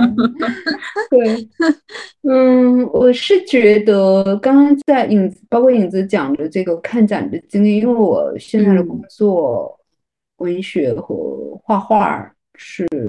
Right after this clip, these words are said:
Speaker 2: 两个方向的重点，但是我现在相对而言文学的工作量比较少，是因为我攒了很多，嗯，没出的书稿啊，然后要慢慢去出版啊，或者转换一些版权啊，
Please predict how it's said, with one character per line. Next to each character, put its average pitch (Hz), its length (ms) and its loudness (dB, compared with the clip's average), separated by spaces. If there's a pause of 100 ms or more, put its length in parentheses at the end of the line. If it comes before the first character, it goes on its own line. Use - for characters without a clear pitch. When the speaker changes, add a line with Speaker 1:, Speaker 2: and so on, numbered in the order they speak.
(100)
Speaker 2:
两 156 160 -8
个 170 200 -4
方 208 200 0
向 226 160 2
的 208 80 4
重 233 220 0
点， - 180 0
但 240 100 0
是 262 60 0
我 220 260 2
现 - 220 0
在 247 140 2
相 277 160 4
对 277 100 6
而 226 80 4
言 190 200 -2
文 185 200 0
学 196 180 0
的 170 120 -2
工 208 180 0
作 220 100 2
量 220 160 2
比 190 60 -2
较 208 180 -2
少， - 220 -4 (200)
是 - 140 -4
因 202 60 2
为 208 60 2
我 156 220 -2
攒 - 280 -4
了 165 80 -6
很 180 160 -2
多， 160 300 -2 (800)
嗯， 156 120 2
没 160 200 2
出 190 220 -2
的 185 120 2
书 190 280 -2
稿 190 180 0
啊， 76 140 -4
然 143 160 -8
后 160 240 -4
要 160 100 -4
慢 160 160 -4
慢 156 180 -4 (380)
去 - 480 -6
出 - 240 -6
版 120 300 -6
啊， - 220 -12
或 - 100 -12
者 - 340 -12
转 131 180 -6
换 160 160 -4
一 156 60 0
些 156 140 -4
版 143 260 -6
权 - 220 -16 (260)
啊， 104 100 -8